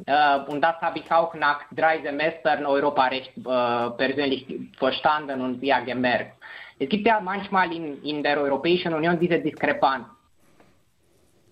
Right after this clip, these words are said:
Ja, die, die Texte, äh, im, im, im Vertrag, in der E-U-Vertrag zum Beispiel und die Realität. Ja, die Rumänen und Bulgarien erfüllen eigentlich die Kriterien für den Schengen-Beitritt schon seit fünfzehn Jahren, ja,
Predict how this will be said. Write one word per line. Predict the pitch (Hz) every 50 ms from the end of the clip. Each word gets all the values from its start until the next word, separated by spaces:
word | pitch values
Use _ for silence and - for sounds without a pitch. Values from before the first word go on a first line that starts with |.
| _ _ _ _ _ _ _ _ _
Ja, | - 147 135 135 156 151 -
die, | 139 131 117
die | 127 131 127
Texte, | _ - 170 175 170 - - 160 139 131 - - - - - - _ _ -
äh, | 127 131 131 127 127 135 139
im, | 143 139 139
im, | 143 151 151 139 135 135
im | 143 151 143 -
Vertrag, | - 147 131 127 - - 147 147 156 160 135 127 131
in | 131 127 120 117
der | 120 135 131 135 131
E-U-Vertrag | 147 151 147 175 180 180 - 139 127 - 135 143 139 139 - -
zum | 131 120
Beispiel | 117 151 170 175 - - 160
und | 160 151 139
die | 143 143
Realität. | 151 147 143 139 135 135 - - 135 110 - - - _ _ _ _ _ _ _
Ja, | 127 135 147
die | 143 143 147
Rumänen | 139 139 135 160 185 190 185 180
und | 165 147
Bulgarien | 151 147 143 151 165 175 190 196 185
erfüllen | 175 160 - - - 185 208 214 196
eigentlich | 185 180 175 175 185 180 180 -
die | 160 165
Kriterien | - 151 143 - 170 180 185 185 180 165 -
für | - 160 156
den | 143 156 147 139 127 131
Schengen-Beitritt | - - 175 190 175 165 147 127 113 135 135 147 160 - - 196 196 220 214 214 - - - -
schon | - 202 202 196 185
seit | 190 190 190 180 185 - -
fünfzehn | - 190 196 190 196 - 175 160
Jahren, | 156 - 156 151 127 107 90 - - -
ja, | 113 110 117 -